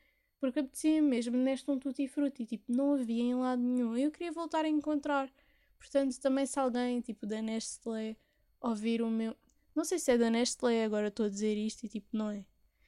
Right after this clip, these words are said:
Mas se alguém, pronto, dos produtores da Nestum tiver a ouvir o meu podcast também, tipo, eu estou bué na fé, bué famosa.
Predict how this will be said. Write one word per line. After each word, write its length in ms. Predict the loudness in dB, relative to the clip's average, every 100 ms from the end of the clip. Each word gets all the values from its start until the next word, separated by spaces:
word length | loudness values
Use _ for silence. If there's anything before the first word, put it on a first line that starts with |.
| _ _ _ _ _ _
Mas 420 | -2 2 4 2 0
se 140 | 2
alguém, 840 | 2 4 4 4 2 2 2 0
pronto, 420 | 0 2 2 -2
dos 280 | -4 -2 -2
produtores 540 | -2 -2 2 2 4 4
da 140 | 2
Nestum 760 | 2 -2 -4 -10 -8 -6 -6 -8 _ _ _ -20 _ _ _ _
tiver 300 | -4 0 2
a 40 |
ouvir 220 | 2 2 0
o 40 |
meu 140 | -2
podcast 720 | -2 -4 -6 -6 -6 -4 -8 -10
também, 280 | -8 -8
tipo, 180 | -8 -6
eu 60 | -4
estou 200 | 0 2
bué 160 | 2
na 140 | 2 0
fé, 340 | -2 -4 -2
bué 240 | -2 -4 -6
famosa. 800 | -6 -6 -4 -4 -6 -8 -10